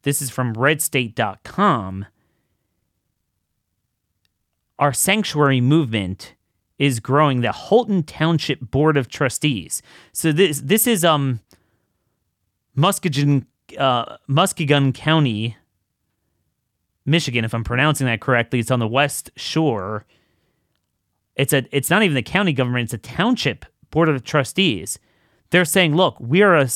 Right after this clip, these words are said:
a Second Amendment sanctuary here." Now, other counties have done that,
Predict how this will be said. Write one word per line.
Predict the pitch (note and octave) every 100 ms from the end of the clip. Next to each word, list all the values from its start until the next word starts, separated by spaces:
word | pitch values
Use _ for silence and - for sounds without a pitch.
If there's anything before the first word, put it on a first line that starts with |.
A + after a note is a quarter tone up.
| -
a |
Second | - E3+ E3
Amendment | D#3 D3 B2
sanctuary | B2+ C#3 C3 A#2+ G#2+
here." | A2+ A#2 - _ _ _ _ _ _ -
Now, | G#3+ G#3
other | C4+ C4 F#3 D3
counties | - G3 F3 D3
have | C#3+ A#2
done | F3+ E3+
that, | A2 -